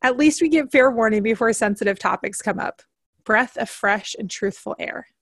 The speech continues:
Happy podcasting." Okay, I love this one <laughs> because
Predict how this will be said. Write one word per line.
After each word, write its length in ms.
Happy 400
podcasting." 760
Okay, 220
I 100
love 380
this 320
one 280
<laughs> 0
because 680